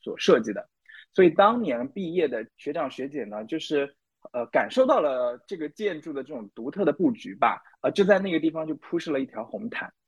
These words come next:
然后他们在毕业的时候穿上自己好看的礼服，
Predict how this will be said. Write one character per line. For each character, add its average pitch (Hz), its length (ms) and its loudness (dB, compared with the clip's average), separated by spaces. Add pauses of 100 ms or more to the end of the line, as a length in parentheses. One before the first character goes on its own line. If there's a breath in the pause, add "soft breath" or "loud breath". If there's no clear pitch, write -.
(240 loud breath)
然 110 100 0
后 123 80 4
他 170 200 -2
们 156 160 2
在 147 100 2
毕 143 140 2
业 139 80 6
的 123 100 2
时 120 100 -8
候 110 120 0
穿 139 260 -2
上 135 160 0
自 123 100 -8
己 117 80 -2
好 90 200 -6
看 139 180 -2
的 123 60 0
礼 107 220 0
服， 120 540 0